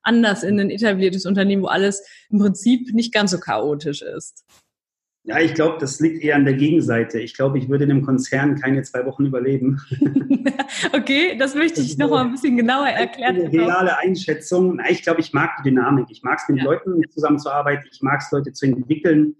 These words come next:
Speaker 2: Äh, wir haben heute Heads und Teamleads, die bei uns als Praktikanten angefangen haben.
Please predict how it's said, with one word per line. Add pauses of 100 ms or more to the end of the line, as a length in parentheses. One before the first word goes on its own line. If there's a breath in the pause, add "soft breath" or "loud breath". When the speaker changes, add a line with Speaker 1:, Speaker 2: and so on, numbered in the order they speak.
(280)
Speaker 2:
Äh,
wir
haben
heute
Heads
und
Teamleads,
die
bei
uns
als
Praktikanten
angefangen
haben.